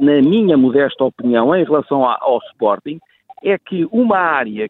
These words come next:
que no passado nos tem dado grandes garantias, eh, a verdade nestes primeiros jogos falhou, que foi o processo defensivo, hum, concretamente mais do que o processo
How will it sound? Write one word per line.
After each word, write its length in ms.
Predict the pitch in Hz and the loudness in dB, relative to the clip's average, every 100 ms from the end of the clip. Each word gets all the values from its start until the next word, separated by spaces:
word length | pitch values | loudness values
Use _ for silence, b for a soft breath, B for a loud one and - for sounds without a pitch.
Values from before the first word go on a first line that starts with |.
| _ | _
que 240 | 180 170 | -6 -2
no 220 | 131 175 208 | -2 -2 -2
passado 580 | 170 - 151 127 104 | -2 -2 -2 -2 0
nos 160 | 135 139 | 0 0
tem 160 | - 147 | -2 0
dado 260 | 156 135 - | 0 -2 -2
grandes 400 | 131 190 185 117 | 0 0 -2 -2
garantias, 720 | 131 113 107 98 87 123 156 B B B B | 0 0 -2 -4 -2 0 -2 B B B B
eh, 340 | 185 185 180 214 | 0 2 2 0
a 20 | |
verdade 600 | 185 196 196 202 208 202 | 0 0 0 0 -4 -6
nestes 300 | 208 196 - - | -10 -10 -12 -10
primeiros 320 | 202 202 190 | -6 -4 -2
jogos 280 | 202 190 - | -2 -4 -6
falhou, 400 | 247 226 220 196 | -6 0 0 0
que 120 | - | -2
foi 160 | 165 | 0
o 60 | 156 | 0
processo 380 | - - 165 - | 0 -4 -2 -4
defensivo, 560 | - 180 175 190 160 - | -6 -6 -2 -2 -2 0
hum, 240 | - 165 - | 2 2 0
concretamente 680 | 208 185 170 165 151 170 180 | -2 2 0 0 -2 -2 -2
mais 240 | 165 185 170 | -2 -4 -4
do 40 | |
que 80 | 175 | -10
o 20 | |
processo 300 | - 180 170 | -6 -6 -6